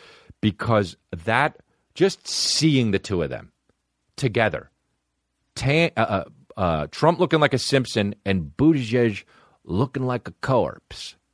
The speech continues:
I mean, Buttigieg is a new color. I've never even seen that color. And I'm pale. Bro, I look like I'd be related to a vampire. And Buttigieg just looks like apartment blinds. And this guy,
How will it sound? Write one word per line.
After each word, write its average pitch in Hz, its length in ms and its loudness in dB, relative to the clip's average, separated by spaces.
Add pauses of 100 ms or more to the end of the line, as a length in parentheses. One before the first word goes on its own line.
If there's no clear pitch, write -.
(460)
I 104 80 -4
mean, 107 160 2
Buttigieg 104 500 2
is 92 120 -4
a 90 60 -2
new 107 240 0
color. 131 480 -2 (400)
I've 156 180 0
never 123 180 -2
even 85 160 -6
seen 147 360 0
that 78 180 -6
color. - 340 -14 (320)
And 95 120 -2
I'm 170 240 2
pale. - 420 -8 (1040)
Bro, 107 100 2
I 143 160 4
look 170 240 -2
like 90 180 0
I'd 82 140 0
be 85 80 -2
related 82 340 -2
to 80 120 -4
a 76 40 -6
vampire. 73 540 -4 (120)
And 90 300 -4
Buttigieg 98 720 0
just 113 240 -2
looks 104 240 -2
like 107 140 0
apartment - 580 -4
blinds. 71 580 -10 (1600)
And 107 160 2
this 185 160 2
guy, 98 500 4